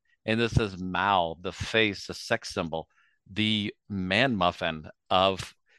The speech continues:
N C Carpet Binding. Can you believe this, Mal? I'm taking over the N C podcast.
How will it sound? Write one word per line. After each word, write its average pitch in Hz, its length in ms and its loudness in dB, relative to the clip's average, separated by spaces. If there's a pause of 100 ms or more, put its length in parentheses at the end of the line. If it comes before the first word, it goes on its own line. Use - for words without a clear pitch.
(200)
N 123 160 2
C 135 200 -2
Carpet 147 400 0
Binding. 73 440 -4 (400)
Can 139 140 2
you 190 100 6
believe 147 360 2
this, 104 200 0
Mal? 90 320 2
I'm 151 220 0
taking 127 400 -2
over 101 440 -2 (380)
the - 200 -6
N 139 160 2
C 117 440 -4 (540)
podcast. - 720 0